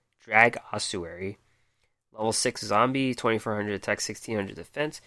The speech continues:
Flip effect, you can activate this effect. This turn, Subterror cards you control cannot be destroyed by card effects. Um, this kinda protects you against Treacherous Trap Hole,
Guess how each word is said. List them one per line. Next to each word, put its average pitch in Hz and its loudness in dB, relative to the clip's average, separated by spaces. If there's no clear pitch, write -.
Flip 113 -6
effect, 110 2
you 104 -4
can 104 -2
activate 101 2
this - -12
effect. 147 -2
This 113 -4
turn, 113 -2
Subterror 107 -2
cards 101 -4
you 95 -10
control 110 -2
cannot 95 -4
be 107 -10
destroyed 101 -2
by 90 -6
card 90 -6
effects. - -14
Um, 85 -14
this 139 -6
kinda 202 4
protects 143 0
you 143 4
against 117 2
Treacherous 113 -2
Trap - 0
Hole, 117 4